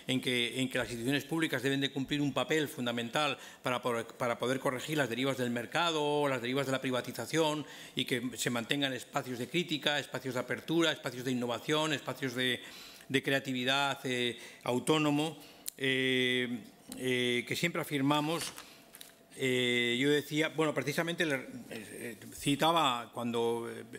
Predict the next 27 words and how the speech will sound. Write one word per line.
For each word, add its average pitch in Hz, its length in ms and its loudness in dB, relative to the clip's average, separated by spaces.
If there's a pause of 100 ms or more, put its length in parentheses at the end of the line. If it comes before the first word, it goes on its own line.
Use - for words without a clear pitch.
pre-, 127 140 -8
preocupado 139 500 2
por 139 140 0
el 131 80 2
efecto 147 300 -2
del 139 60 -4
paso 147 260 0
del 135 160 2
tiempo 180 260 2
y 135 40 4
la 123 60 0
cercanía 123 380 0
de 143 60 2
la 139 60 0
muerte, 147 280 0
una 127 100 0
cita 135 240 0
de 131 80 -2
Simone 127 300 0
de 131 60 0
Beauvoir 127 340 0
que - 80 -6
a - 20 -4
mí 131 80 0
me 131 100 2
gusta 127 220 -2
mucho, 139 380 2